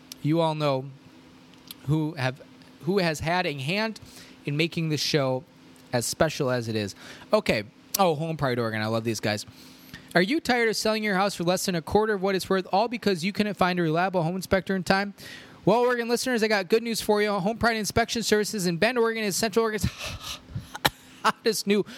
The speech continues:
home inspection provider with inspection services, including things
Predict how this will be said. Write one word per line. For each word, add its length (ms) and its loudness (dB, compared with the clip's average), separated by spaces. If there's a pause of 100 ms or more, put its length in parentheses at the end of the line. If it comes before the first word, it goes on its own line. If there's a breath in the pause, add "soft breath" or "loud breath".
(100)
home 140 2
inspection 400 0
provider 480 0 (800)
with 100 0
inspection 480 0
services, 480 0 (260 loud breath)
including 460 0
things 340 0